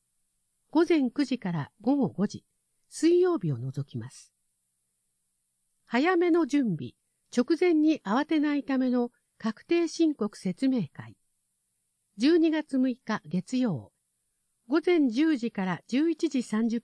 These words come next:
分は事業について、午後二時から三時三十分は不動産について。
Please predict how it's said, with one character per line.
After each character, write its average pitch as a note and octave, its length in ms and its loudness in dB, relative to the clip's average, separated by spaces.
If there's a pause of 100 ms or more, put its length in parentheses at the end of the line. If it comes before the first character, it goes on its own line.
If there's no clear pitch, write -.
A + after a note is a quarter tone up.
分 D#3 220 -4
は C3+ 180 -10 (240)
事 C4+ 160 2
業 D#4 220 2
に A#2+ 180 -10
つ - 140 -10
い A#2 40 -10
て、 - 240 -18 (800)
午 C#4+ 120 0
後 D#4 160 4
二 C#4+ 160 2
時 D#4 120 -2
か G#3+ 140 -4
ら F3+ 200 -4
三 D4+ 280 0
時 A3 100 -2
三 A3+ 280 0
十 A#3 140 -2
分 D3+ 300 -6
は B2 180 -10 (200)
不 A#3+ 160 -4
動 F4+ 180 2
産 D3 260 -6
に A#2 180 -12
つ - 120 -12
い G#2+ 60 -12
て。 - 200 -20